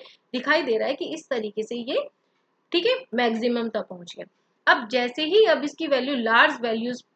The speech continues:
स्टार्ट हो जाएंगी, ठीक है, तो लार्ज वैल्यू होने पर हमने आपको बताया कि एक्सपोनेंशियल जो वैल्यूज थी वो कम होंगी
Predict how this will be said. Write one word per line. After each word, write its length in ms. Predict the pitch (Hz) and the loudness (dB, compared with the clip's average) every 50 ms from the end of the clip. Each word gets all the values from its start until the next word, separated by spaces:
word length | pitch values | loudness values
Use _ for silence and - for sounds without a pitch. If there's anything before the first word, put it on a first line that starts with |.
| _ _ - | _ _ -18
स्टार्ट 460 | - - - - 269 262 302 339 320 | -16 -12 -4 2 6 8 8 8 6
हो 120 | 285 262 | 4 0
जाएंगी, 380 | 208 190 214 208 202 190 180 185 - _ _ _ _ _ _ _ _ _ _ _ _ - | 0 0 -2 -2 -2 -6 -8 -12 -18 _ _ _ _ _ _ _ _ _ _ _ _ -6
ठीक 140 | 302 311 370 | -4 -2 -2
है, 160 | 381 - - - _ _ _ _ _ _ | -4 -4 -6 -12 _ _ _ _ _ _
तो 80 | 294 285 | 2 4
लार्ज 400 | 247 233 233 240 262 294 294 302 | 4 4 4 4 4 4 4 6
वैल्यू 280 | 330 311 311 330 339 330 | 6 6 6 4 0 -2
होने 220 | 311 294 285 294 | 0 0 0 0
पर 160 | 294 294 311 294 | 0 0 0 0
हमने 240 | 294 262 262 277 | -2 -2 0 0
आपको 220 | 277 277 285 - 302 | 0 0 0 -2 -2
बताया 260 | 277 277 262 269 262 | -2 -2 -2 -2 -2
कि 120 | 269 269 285 | -2 -2 -2
एक्सपोनेंशियल 640 | 247 247 - - 269 269 262 269 277 277 - 359 349 | -4 -4 -2 0 0 2 2 0 -2 -2 -4 -4 -2
जो 140 | - 330 320 | -2 -2 0
वैल्यूज 380 | 277 269 247 247 247 277 285 285 | 2 2 0 0 -2 -4 -6 -6
थी 120 | - 311 302 | -6 -6 -4
वो 140 | 277 302 294 | -4 -4 0
कम 220 | - 320 320 330 | 2 2 2 2
होंगी 320 | 339 330 330 302 330 381 | 0 -2 -2 -2 -2 -4